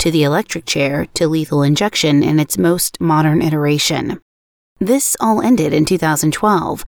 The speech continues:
when the Connecticut Senate and House of Representatives voted to repeal the state's death penalty, meaning that the harshest possible punishment for offenders in that state would be life imprisonment without the possibility of parole.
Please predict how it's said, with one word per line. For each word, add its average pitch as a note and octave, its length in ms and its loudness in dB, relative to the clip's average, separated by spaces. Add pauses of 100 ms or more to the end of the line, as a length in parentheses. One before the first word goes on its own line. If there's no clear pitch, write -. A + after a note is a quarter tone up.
(120)
when G#3+ 140 0
the A3+ 80 0
Connecticut C4+ 480 2
Senate D3+ 380 0
and F3+ 220 0
House E3 240 0
of E3 100 -2
Representatives D#3 840 0 (220)
voted A#3 360 2
to C4+ 100 -2
repeal D#3 440 0
the D3+ 120 -2
state's - 400 -2
death F3 240 -4
penalty, C#3+ 560 -2 (480)
meaning C#4+ 420 6
that A3+ 180 -2
the B2 100 0
harshest A3 600 0
possible G3 480 -2
punishment F3+ 540 -2
for E3+ 140 2
offenders E3 520 0
in E3+ 240 2
that D#3+ 220 0
state F3 400 -2 (340)
would F3 140 -2
be G3 160 2
life F3 260 0
imprisonment E3+ 760 0
without F3 360 -2
the A3+ 80 -6
possibility E3+ 720 0
of C#3+ 120 -4
parole. - 580 -2